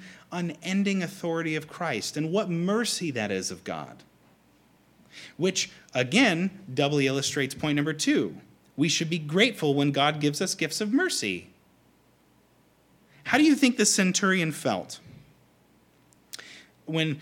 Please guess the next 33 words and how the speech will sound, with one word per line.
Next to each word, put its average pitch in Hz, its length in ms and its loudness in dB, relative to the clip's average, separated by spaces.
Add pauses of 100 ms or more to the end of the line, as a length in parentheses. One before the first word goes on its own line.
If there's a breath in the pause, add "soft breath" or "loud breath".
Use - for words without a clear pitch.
(180 loud breath)
when, 156 300 2 (100)
when, 143 580 0
when 127 360 -4 (100)
Jesus 190 460 0
turns 160 400 0
to 151 180 0
him 139 160 2
and 117 120 -2
says, 117 240 -2
"Go, 127 380 0
let 117 220 -2
it 120 100 -8
be 113 80 -4
done 113 260 -4
for 110 140 -8
you 98 200 -2
as 98 180 -4
you've 95 220 -8
believed," 107 640 -10 (800 soft breath)
do 151 100 -4
you 180 80 0
think 190 220 2
he 185 100 0
was 160 200 -2
like, 131 260 0
"Yeah, 143 640 2
man, 151 260 2
I 139 100 2
knew 135 220 2
that 101 140 -4
was 98 140 -10
gonna 95 180 -8
happen"? 104 440 -8